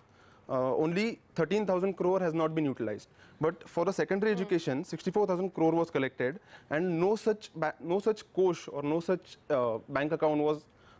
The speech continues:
Speaker 1: uh, or account was created for that. So the cag says that
Speaker 2: Hmm.
Speaker 1: it is unclear where this amount was spent, actually spent. And the cag says that the possibility of the diversion of funds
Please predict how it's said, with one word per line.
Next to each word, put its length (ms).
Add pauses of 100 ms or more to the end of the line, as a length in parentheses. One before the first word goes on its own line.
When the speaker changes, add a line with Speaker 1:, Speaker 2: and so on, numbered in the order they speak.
Speaker 1:
uh, 120
or 200
account 420
was 200
created 340
for 140
that. 200 (260)
So 140
the 80
cag 360
says 380
that 160
Speaker 2:
Hmm. 100 (220)
Speaker 1:
it 100
is 180
unclear 460 (280)
where 180
this 220
amount 280
was 340 (140)
spent, 460
actually 280
spent. 320 (360)
And 160
the 60
cag 260
says 240
that 100
the 80
possibility 460
of 80
the 60
diversion 440
of 100
funds 460